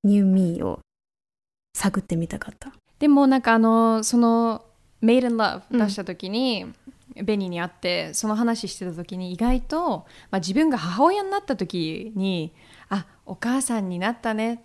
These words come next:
Speaker 2: て、やっぱりお母さんだから、やっぱり人妻だからっていう言葉が増えたっていう会話したと思うんだけど、
Speaker 1: うん。
Speaker 2: それ、
Speaker 1: うん。
Speaker 2: 私も感じてて、結婚した時に、
Speaker 1: うん。
Speaker 2: あ、なんか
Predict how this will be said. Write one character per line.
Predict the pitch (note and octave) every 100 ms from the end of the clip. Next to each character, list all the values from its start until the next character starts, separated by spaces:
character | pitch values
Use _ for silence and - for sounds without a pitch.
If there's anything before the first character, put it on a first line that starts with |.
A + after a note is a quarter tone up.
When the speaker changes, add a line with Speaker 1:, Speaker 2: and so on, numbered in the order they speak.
| _
Speaker 2:
て、 | - F3 -
や | G3+
っ | G3+
ぱ | -
り | A3 -
お | G3+
母 | D4+ F4
さ | E4 B3
ん | G3+
だ | F3+
か | F3+
ら、 | E3+ D#3+ - _ _
や | - G3
っ | -
ぱ | A3+
り | G#3
人 | - - D4
妻 | D4+ D#4+
だ | D#4+
か | D#4+ B3
ら | F#3
っ | F3 -
て |
い | F3+ F3+
う |
言 | G#3 G#3 G3
葉 | E3
が | E3+ F3+ E3+
増 | D#4+
え | F#4+
た | -
っ | F#3
て | - -
い | E3+
う |
会 | E3+ F#3+
話 | F#3 F3+
し |
た | G3
と | F3
思 | F3
う | F3
ん |
だ | E3+
け | -
ど、 | F3 F#3 F3
Speaker 1:
う |
ん。 | G#3+ G#3 F#3 F#3+
Speaker 2:
そ | -
れ、 | C4+ D4+
Speaker 1:
う | C4+
ん。 | G3+
Speaker 2:
私 | F#3+ B3+ D#4+ E4
も | E4+ E4+ D4 -
感 | - A#3
じ | A#3
て | A#3
て、 | A3+ E3
結 | F3 F3+
婚 | - F3+
し |
た | F#3
時 | F#3 E3+
に、 | E3 D#3
Speaker 1:
う | G#3+
ん。 | G#3 G3
Speaker 2:
あ、 | G3+ - _ _ A3
な |
ん |
か | G#3+